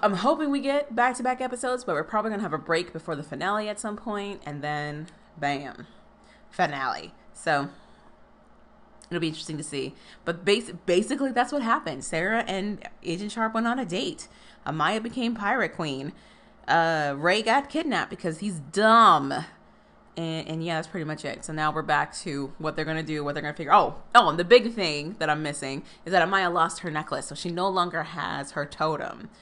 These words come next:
uh, which, you know, gives her access to s-, you know, the animal's spirit, so she can use that for her fighting. Uh, they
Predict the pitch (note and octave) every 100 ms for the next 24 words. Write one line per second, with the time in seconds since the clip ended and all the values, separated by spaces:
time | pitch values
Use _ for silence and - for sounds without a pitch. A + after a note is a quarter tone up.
0 | - - - C#3 D3 D3 D3+ C#3 C#3+ D#3+
1 | D3+ E3 - B2+ - D3 - E3 D#3+ -
2 | D#3+ C3+ C3+ C#3+ C#3+ C#3 C#3+ - - C#3
3 | B2 - - - - D3 D#3+ E3 C#3+ -
4 | _ - - _ - F3+ E3 D#3+ F3+ E3+
5 | F3+ F3+ D3+ C#3+ C#3+ - - - - -
6 | D#3 C#3+ F3+ F3